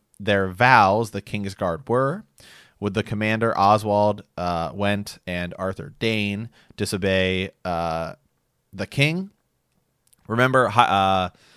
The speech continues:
uh, Hightower was sent to have Rhaegar return. If you were the Mad King and your commander and two others didn't return, would you trust Rhaegar and the rest of your guard? Does it make sense,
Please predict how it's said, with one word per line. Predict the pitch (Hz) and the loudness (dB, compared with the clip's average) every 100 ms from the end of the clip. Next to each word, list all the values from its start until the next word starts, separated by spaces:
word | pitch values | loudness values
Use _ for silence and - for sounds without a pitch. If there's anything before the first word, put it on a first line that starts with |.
| _ _ _ _ _ - | _ _ _ _ _ -2
uh, | |
Hightower | 107 131 127 127 117 117 | 8 8 10 8 8 6
was | 107 104 | 4 0
sent | 120 113 98 | 0 0 -2
to | 113 | -2
have | 107 101 | 0 2
Rhaegar | 104 101 101 95 | 0 0 0 0
return. | 80 - 151 151 147 147 139 - _ - | -4 -2 0 0 -2 -6 -12 -20 _ -10
If | 117 | -8
you | 123 131 | -2 0
were | 127 | 2
the | 120 | 0
Mad | 113 117 117 101 | 0 2 0 0
King | 123 117 110 110 | -2 0 -2 -4
and | 101 | -6
your | 101 | -6
commander | - 101 104 104 104 101 | -6 -4 -4 -2 -2 -2
and | 85 92 90 | -2 -6 -8
two | - 117 107 104 - _ _ | -6 -4 -4 -6 -12 _ _
others | 107 110 107 104 104 | 2 4 2 0 -2
didn't | 92 104 104 104 - | -2 -2 -2 -6 -8
return, | 92 87 - - 135 98 95 107 110 | -12 -10 -10 -4 -2 0 -2 -4 -6
would | 98 95 | -6 -6
you | 104 | -6
trust | 92 113 110 - | -4 0 0 -2
Rhaegar | 104 104 104 101 82 | -2 0 2 2 2
and | 95 | -2
the | 92 | -6
rest | 82 101 104 - - - | -4 -2 -2 -6 -14 -6
of | 98 95 92 - - | -4 -2 -6 -12 -14
your | 92 87 | -10 -8
guard? | - 120 131 135 135 139 - - - - | 0 4 6 4 0 -6 -16 -20 -20 -6
Does | 107 95 | -4 -2
it | |
make | 82 107 110 | -2 -2 -2
sense, | - - 104 104 - - | -4 -4 -4 -6 -10 -12